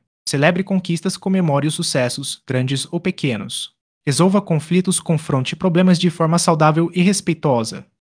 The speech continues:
Quando você se dedica a construir relacionamentos positivos, você cria um ambiente onde todos se sentem valorizados e amados.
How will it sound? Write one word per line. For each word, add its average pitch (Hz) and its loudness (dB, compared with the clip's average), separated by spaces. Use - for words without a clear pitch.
Quando 160 4
você 185 2
se 190 0
dedica 175 2
a - -2
construir 185 2
relacionamentos 165 2
positivos, 160 -2
você 151 0
cria 196 2
um 185 4
ambiente 175 2
onde 180 4
todos 185 2
se 196 0
sentem 190 2
valorizados 160 2
e 175 0
amados. 143 0